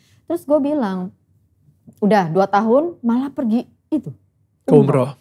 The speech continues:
Speaker 2: Hmm.
Speaker 1: Wah, gue bilang gini, "Waduh, gimana nih?" Sebenarnya itu di situ iman, eh, ini gue juga lagi di challenge juga kan.
Speaker 2: Kayak gimana maksudnya?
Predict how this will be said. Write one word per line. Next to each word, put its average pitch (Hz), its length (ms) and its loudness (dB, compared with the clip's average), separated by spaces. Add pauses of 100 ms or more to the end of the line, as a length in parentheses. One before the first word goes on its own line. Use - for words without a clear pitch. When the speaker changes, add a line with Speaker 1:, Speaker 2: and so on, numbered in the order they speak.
Speaker 2:
Hmm. 139 460 -2
Speaker 1:
Wah, 233 200 -8
gue 175 140 -8
bilang 160 160 -8
gini, 151 200 -10
"Waduh, 147 400 -12
gimana 180 600 -10
nih?" 277 180 -6 (360)
Sebenarnya 233 500 4
itu 339 140 0
di 233 120 4
situ 233 220 -4 (220)
iman, 214 340 0 (720)
eh, 214 180 4
ini 214 180 2
gue 208 220 4
juga 202 240 2
lagi 208 280 0
di 185 180 -4 (600)
challenge 185 540 -10
juga 202 320 -8
kan. 139 220 -18 (380)
Speaker 2:
Kayak 151 180 4
gimana 143 180 4
maksudnya? 131 380 -2